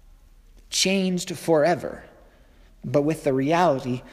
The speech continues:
of eternal life because of faith.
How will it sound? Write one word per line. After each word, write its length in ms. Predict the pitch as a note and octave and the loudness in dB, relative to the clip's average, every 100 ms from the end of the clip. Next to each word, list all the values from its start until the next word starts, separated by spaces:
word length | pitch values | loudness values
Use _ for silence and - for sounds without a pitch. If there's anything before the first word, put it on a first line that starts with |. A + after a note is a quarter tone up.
| - - - | -20 -18 -6
of 140 | B2+ | -2
eternal 560 | B2+ - - G3 F#3 D3+ | -2 -4 -8 -4 -4 -4
life 580 | E3 C#3+ - - - - _ _ _ _ _ _ - | -6 -6 -12 -20 -20 -20 _ _ _ _ _ _ -14
because 420 | G2 - D#3+ B2 | -12 -2 -2 -2
of 100 | F#2 | -8
faith. 720 | - - G2 - - - - | -12 -6 -6 -6 -14 -20 -20